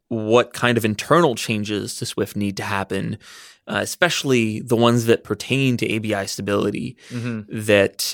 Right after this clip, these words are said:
Speaker 1: um, can, can really set Swift up for success afterwards when, when this is actually implemented.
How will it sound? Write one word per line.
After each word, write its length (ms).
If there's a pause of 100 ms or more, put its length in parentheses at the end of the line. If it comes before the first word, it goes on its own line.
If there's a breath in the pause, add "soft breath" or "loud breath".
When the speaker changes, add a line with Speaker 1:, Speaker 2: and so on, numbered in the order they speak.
Speaker 1:
um, 440 (220)
can, 480
can 200
really 240
set 260
Swift 380
up 160
for 100
success 440
afterwards 680
when, 360 (120)
when 420
this 280
is 100
actually 380
implemented. 640